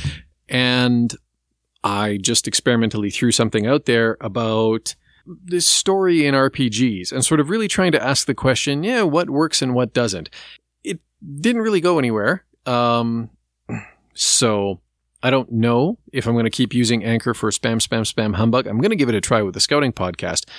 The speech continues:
I may still keep it going for spam, spam. I gotta see. I gotta think about it. But at any rate, here's the very brief conversation that resulted. So here's a question.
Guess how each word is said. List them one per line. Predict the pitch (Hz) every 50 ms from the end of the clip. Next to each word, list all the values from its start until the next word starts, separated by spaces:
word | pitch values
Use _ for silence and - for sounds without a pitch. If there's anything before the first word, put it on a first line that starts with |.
| - - - -
I | - 277
may | 247 214 214 208 202
still | - - 156 143
keep | - - 127 98 117
it | 92
going | - 104 104 101 95
for | - 101
spam, | - - 104 95 95 -
spam. | - - - 107
I | 156 175
gotta | - 180 175
see. | - - - - _ _
I | 127
gotta | 143 143 127
think | - 123 101
about | 92 85 85 85
it. | 82 - _ - - - - - _ -
But | - 127 117 - - _ _ _
at | - 139
any | 175 180
rate, | 156 135 135 139 - - _ - _ _ _ 147
here's | 156 - 180 190 190 190 185 180 - - _ -
the | 113 113 110 107 104
very | 98 101 135 160 160
brief | 147 139 151 147 -
conversation | - 135 127 123 123 - - 117 110 - 120 117 113 107 - _ _ -
that | - 82 101 101 98 104 - - - _ _ _ _ _ _ _
resulted. | - 90 90 110 110 104 - 98 82 - - _ _ _ _ _ _ _ _ _ _ _ _ _ _ _ _ _ _ _ _ _ _
So | - - 170
here's | 151 214 233 196 175
a |
question. | - - 107 98 - - - - 85